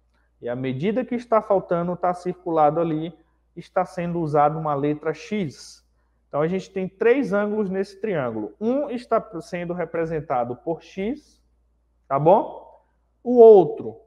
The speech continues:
tem uma medida de cinquenta e quatro vírgula oitenta e sete graus e o outro tem um valor de trinta e sete vírgula vinte e seis graus. Aí a pergunta está ali em laranja. Como encontrar em graus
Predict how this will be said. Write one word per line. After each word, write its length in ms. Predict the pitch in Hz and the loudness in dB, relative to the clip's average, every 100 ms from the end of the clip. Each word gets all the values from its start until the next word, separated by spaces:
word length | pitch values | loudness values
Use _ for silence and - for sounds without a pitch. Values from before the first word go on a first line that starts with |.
| - | -10
tem 120 | 202 | -8
uma 140 | 220 | -6
medida 400 | 208 185 170 180 | -6 -4 -4 -4
de 140 | 170 175 | -4 -6
cinquenta 460 | 190 180 185 180 | -10 -10 -10 -6
e 20 | 180 | -6
quatro 500 | 165 151 135 - 127 | 2 2 2 -4 -10
vírgula 460 | 151 196 151 135 | -6 -6 -2 0
oitenta 400 | 139 139 131 127 | 0 -4 -10 -10
e 20 | |
sete 340 | 139 - - 170 | -10 -10 -10 -8
graus 540 | 160 147 147 180 - _ _ _ _ _ _ - | 2 4 4 -2 -14 _ _ _ _ _ _ -10
e 100 | 269 | -2
o 60 | |
outro 460 | 220 202 214 220 208 | 2 4 2 -2 -12
tem 500 | - 180 185 208 - _ _ _ _ 185 | -8 -8 -8 -10 -16 _ _ _ _ -8
um 160 | 190 | -2
valor 480 | 214 226 175 180 190 | 4 4 4 2 2
de 140 | 170 | -4
trinta 320 | 190 196 196 196 | -8 -10 -4 -6
e 40 | |
sete 420 | 196 170 170 170 | -4 -6 -6 -10
vírgula 440 | 147 170 170 175 156 | -10 -8 -6 -4 -4
vinte 240 | 160 180 | -6 -10
e 60 | - | -12
seis 280 | - 175 | -10 -8
graus. 680 | 151 135 117 95 92 _ _ _ _ _ _ - | -4 0 0 -2 -12 _ _ _ _ _ _ -4
Aí 240 | 160 196 | -2 0
a 80 | 226 | -2
pergunta 560 | 226 214 170 185 190 | -2 -4 -4 -8 -10
está 280 | _ _ 196 | _ _ -6
ali 100 | 170 | -6
em 140 | 165 180 | -8 -6
laranja. 560 | 196 139 123 113 104 - _ _ _ _ _ _ _ | -4 -4 -8 -10 -14 -16 _ _ _ _ _ _ _
Como 600 | 240 269 285 302 311 - _ _ | 2 2 -2 -6 -10 -20 _ _
encontrar 960 | - 220 - 214 175 - 151 143 143 - | -12 -12 -8 -8 -8 -4 -2 -2 -4 -8
em 220 | 202 208 | -8 -6
graus 480 | 151 135 127 127 143 | -2 0 2 0 -4